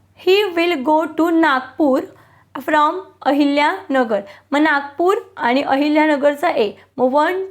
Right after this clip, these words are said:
टू, थ्री, ऑप्शन नंबर टू हे आपल्या क्वेश्चनचं आन्सर आहे. नेक्स्ट क्वेश्चन आहे,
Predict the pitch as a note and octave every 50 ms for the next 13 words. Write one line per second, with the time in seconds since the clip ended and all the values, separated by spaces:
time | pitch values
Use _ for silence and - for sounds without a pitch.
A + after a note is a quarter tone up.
0 | - - D4+ D4+ D4+ E4+ F#4 - _ _ - C#4 C#4+ A3+ G3+ - _ _ _ _
1 | _ _ _ _ _ - G#3+ - - C#4+ C4+ C4 C4 C4 C#4 D4 E4+ F#4+ - -
2 | _ _ _ - D#4+ D4 A3+ A3 A#3 B3+ B3+ B3 - B3 B3 B3 - - - C4
3 | A#3 A#3 - C#4 C4 B3 B3 C#4+ C4+ A#3+ A3+ G#3+ G#3 - - A#3+ G3 F#4+ - -
4 | - - - - G#3+ G3+ A#3 A#3+ G3+ _ _ _ _ _ _ - A#3+ C#4 C4+ -
5 | - - C#4+ C#4 C#4 D#4 C#4+ C#4 C#4 C4+ C#4+ D4+ F#4